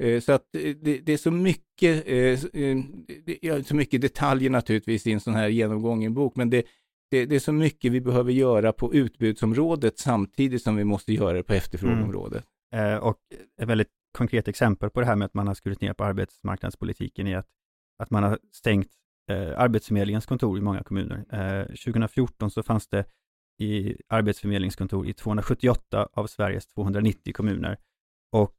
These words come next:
Speaker 2: tjugotjugo så fanns det i bara hundratrettiofyra av Sveriges tvåhundranittio kommuner. Så att man har verkligen stängt ner det som, alltså medans behoven har ökat så har man stängt ner.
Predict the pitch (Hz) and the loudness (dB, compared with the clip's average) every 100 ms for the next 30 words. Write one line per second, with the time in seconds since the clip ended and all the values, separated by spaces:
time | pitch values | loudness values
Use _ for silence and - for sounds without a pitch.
0 | _ - 131 113 - 127 107 98 110 110 | _ -2 0 2 2 2 2 -2 -2 -2
1 | - 110 104 104 92 107 104 113 - 107 | -2 -2 0 0 0 0 0 -2 -2 0
2 | 131 113 - 127 - - 120 120 120 107 | 0 0 0 -2 -4 -4 -2 -2 -4 -2
3 | 101 - - 98 101 - - - - - | -2 -4 -4 -2 -4 -8 -10 -10 -10 -10
4 | 98 104 104 104 - 98 101 _ _ _ | -8 -6 -4 -4 -4 -4 -6 _ _ _
5 | _ - 113 - 120 98 117 - 104 104 | _ -2 0 4 2 4 0 -2 -6 -6
6 | - 113 117 - 127 127 113 131 151 123 | -8 -6 -6 0 2 2 2 2 4 2
7 | 117 131 127 - 95 107 107 98 101 - | 0 0 0 0 -4 -2 0 -2 -6 -6
8 | 101 - 104 110 | -6 -4 -6 -8